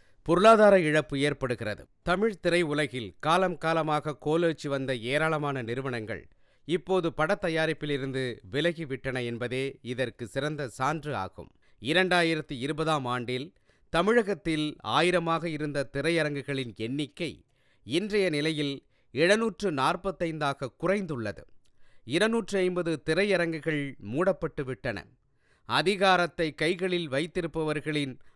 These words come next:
ஆளுகைக்குள் திரையரங்குகள் சிக்கி தவிப்பதால், அவர்களின் கடைக்கண் பார்வை கிடைக்காத தயாரிப்பாளர்களால் திரைப்படங்களை வெளியிட முடியாத நிலை ஏற்பட்டிருக்கிறது. பெரிய நட்சத்திரங்கள் நடித்து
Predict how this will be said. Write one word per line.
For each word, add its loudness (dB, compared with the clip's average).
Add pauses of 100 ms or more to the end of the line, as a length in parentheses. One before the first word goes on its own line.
(100)
ஆளுகைக்குள் 4 (440)
திரையரங்குகள் 2 (140)
சிக்கி -6
தவிப்பதால், -4 (520)
அவர்களின் 4 (120)
கடைக்கண் 0
பார்வை 2
கிடைக்காத -2
தயாரிப்பாளர்களால் 0 (460)
திரைப்படங்களை 2 (280)
வெளியிட 2
முடியாத 0
நிலை -2 (300)
ஏற்பட்டிருக்கிறது. -6 (320)
பெரிய 4
நட்சத்திரங்கள் 2
நடித்து -2